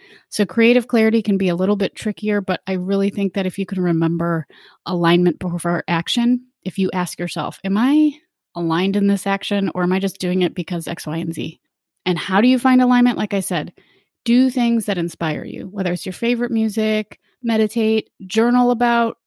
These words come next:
what you really love about what you do, look for other photographers for inspiration. Just get in a space where you feel excited and creative.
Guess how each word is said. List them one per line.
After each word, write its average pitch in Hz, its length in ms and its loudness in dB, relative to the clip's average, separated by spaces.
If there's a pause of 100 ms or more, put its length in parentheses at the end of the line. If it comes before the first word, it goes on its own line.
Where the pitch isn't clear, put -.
(340)
what 214 220 -2
you 220 100 0
really 226 200 2
love 226 240 2
about 226 220 2
what 220 120 0
you 220 100 -2
do, 220 420 0 (100)
look 226 220 0
for - 180 -8
other 220 180 -2
photographers 220 680 0
for 208 160 -4
inspiration. 226 800 2 (500)
Just 277 260 -2
get 294 160 -2
in 370 60 0
a 359 60 2
space - 540 -2
where 226 160 -2
you 233 160 2
feel 208 600 -2 (360)
excited 180 680 -2 (260)
and 190 200 2
creative. 165 640 -4